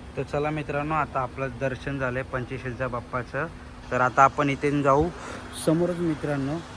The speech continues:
वाशीचा महागणपती आहे मित्रांनो, तर तिकडे पण जाऊया, तिथलं पण दर्शन घेतो.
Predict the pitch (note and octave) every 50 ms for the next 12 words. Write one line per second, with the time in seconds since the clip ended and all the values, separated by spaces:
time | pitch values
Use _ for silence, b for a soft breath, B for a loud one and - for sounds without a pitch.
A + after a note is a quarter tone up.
0 | - - - - - C3+ D3 D3 C#3+ - D#3+ D#3 D3 - D#3+ E3+ E3+ - - -
1 | - D3 C#3 C#3+ C3+ C#3+ D#3+ D#3 D3+ C#3+ C3 D3 C3+ C#3+ C#3+ C3+ B2+ A2+ B2+ B2+
2 | B2 B2 C3+ D#3+ D#3+ - - - - - - - - B2 D3 C3+ D3+ D#3 D3+ D3+
3 | D#3+ D#3 D3 C#3+ C3 B2+ C3+ C3+ - D3 C3 B2 D3 C#3+ D3+ D3+ C#3 C3+ B2 -
4 | C3 B2 B2 - C#3 D3